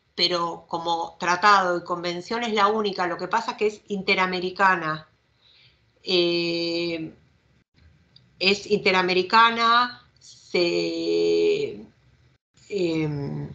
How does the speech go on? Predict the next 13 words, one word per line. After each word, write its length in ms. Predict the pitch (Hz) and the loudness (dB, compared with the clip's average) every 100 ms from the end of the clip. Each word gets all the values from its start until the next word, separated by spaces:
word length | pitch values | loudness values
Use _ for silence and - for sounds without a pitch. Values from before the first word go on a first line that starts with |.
| - - - - | -18 -20 -10 2
por 180 | 175 | 4
ahora 300 | 175 196 220 | 8 8 8
van 180 | 208 196 | 4 2
siete 300 | - 208 202 | 2 2 2
países 560 | 185 190 214 - 202 202 | 0 2 2 2 0 0
firmantes, 840 | - 165 175 214 202 196 196 196 | -8 -4 6 6 6 -2 -6 -4
siete 240 | - 208 190 | 2 2 4
u 160 | 175 | 2
ocho 600 | 220 220 - 208 208 - _ _ _ _ - | 2 0 -2 -2 -4 -10 _ _ _ _ -10
que, 580 | 165 156 156 156 - - - - | -4 -2 0 0 -2 -8 -20 -6
que 100 | 170 | -6
se 120 | 165 | -4
sumaron 640 | 156 165 180 180 170 165 | -4 4 6 6 4 0